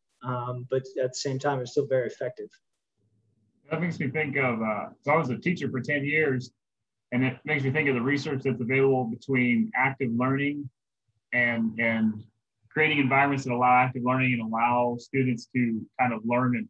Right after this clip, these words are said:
Speaker 2: push through failure on their own instead of trying to go rescue them, as opposed to lecturing. Like, lecturing is always the preferred method by the student because it's the easiest way to intake information.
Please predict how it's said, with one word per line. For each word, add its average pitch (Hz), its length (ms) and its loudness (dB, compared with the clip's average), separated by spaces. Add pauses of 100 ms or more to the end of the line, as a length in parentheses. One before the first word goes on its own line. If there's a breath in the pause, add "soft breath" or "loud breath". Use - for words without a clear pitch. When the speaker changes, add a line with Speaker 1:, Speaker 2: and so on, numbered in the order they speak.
(100)
Speaker 2:
push 131 200 -2
through 131 260 0
failure 123 320 0
on 123 100 0
their 113 260 -2
own 135 180 0
instead 117 240 -4
of 117 100 -6
trying 120 180 0
to 117 80 -2
go 110 160 -6
rescue 139 300 -8
them, 143 220 -2 (280)
as 120 160 2
opposed 123 580 0
to 117 400 2 (120)
lecturing. 120 520 -4 (480)
Like, 117 220 2
lecturing 139 840 0 (880)
is 139 180 -2
always 135 440 4
the 131 100 2
preferred 131 420 -2
method 135 300 -2
by 131 160 6
the 110 60 -6
student 143 500 -2 (100)
because 123 340 0
it's 120 220 -4
the 117 160 -6
easiest 131 560 0
way 127 160 0
to 117 60 -2
intake 120 480 -4
information. 113 680 -2